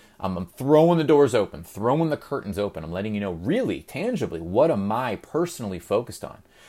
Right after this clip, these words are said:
So for a stretch of weeks in the activate the body world, I was completely undisciplined here. Now, again,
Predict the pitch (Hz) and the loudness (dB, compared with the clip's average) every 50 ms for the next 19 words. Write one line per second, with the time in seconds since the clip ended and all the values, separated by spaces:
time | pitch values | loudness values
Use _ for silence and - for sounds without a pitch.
0 | - _ _ - - - 120 117 110 - - _ _ _ _ _ _ _ _ _ | -20 _ _ -6 0 2 2 2 2 0 -4 _ _ _ _ _ _ _ _ _
1 | _ _ _ _ _ _ _ - 139 131 - - - 165 196 202 - 190 123 92 | _ _ _ _ _ _ _ -2 0 0 0 -2 -2 -2 -2 0 -2 -4 -4 -4
2 | 92 87 82 - - - 90 95 95 - - 101 113 117 - 104 85 101 95 - | -4 -6 -6 -8 -10 -10 -8 -8 -6 -6 -4 -4 -4 -6 -6 -6 -6 -6 -6 -6
3 | 90 - - 82 82 82 85 82 78 - - - - 85 90 90 - - - 117 | -6 -4 -2 -2 -2 -2 -4 -4 -6 -6 -6 -4 -2 -4 -4 -4 -6 -12 -12 -14
4 | 107 - - 127 135 - - 117 110 - - 85 - - - - - - - - | -14 -12 -10 -10 -10 -8 -8 -10 -10 -8 -8 -10 -10 -12 -14 -16 -16 -16 -18 -20
5 | - - - - - - _ _ _ _ _ _ _ _ _ _ _ _ _ _ | -20 -20 -20 -20 -20 -20 _ _ _ _ _ _ _ _ _ _ _ _ _ _
6 | - 101 95 90 87 95 92 90 82 - | -6 -4 -2 0 0 0 -2 -4 -8 -10